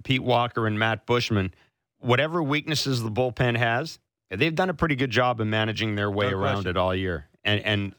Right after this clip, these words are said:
Speaker 1: I, I feel very good about, I feel very good about the pitching.
Speaker 2: I do
Speaker 1: Hon-, honest to God, I feel really good about the pitching.
Speaker 2: I do think it, they do have some more no-brainers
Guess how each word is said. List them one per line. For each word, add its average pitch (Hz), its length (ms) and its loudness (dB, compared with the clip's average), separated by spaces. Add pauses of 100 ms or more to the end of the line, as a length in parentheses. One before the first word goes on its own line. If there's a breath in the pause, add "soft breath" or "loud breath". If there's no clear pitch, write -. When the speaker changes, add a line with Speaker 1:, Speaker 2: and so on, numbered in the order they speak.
(160)
Speaker 1:
I, 110 220 0
I 139 120 0
feel 143 260 0
very 120 300 2
good 110 180 0
about, 107 160 0
I 151 100 2
feel 254 200 -2
very 135 280 2
good 123 180 -2
about 107 220 0
the - 80 -12
pitching. - 340 0
Speaker 2:
I 151 120 2
do 175 80 0
Speaker 1:
Hon-, 190 80 0
honest 156 240 0
to 123 80 -4
God, 131 220 2
I 127 100 0
feel 117 260 -2
really 107 380 0
good 87 120 0
about 78 200 0
the - 80 -18
pitching. 117 220 0
Speaker 2:
I 156 80 4
do 170 140 -2
think 156 280 -2
it, 147 200 -8
they 143 120 2
do 139 260 -2
have 139 220 -2
some 143 160 -6
more 127 260 0
no-brainers 110 920 -4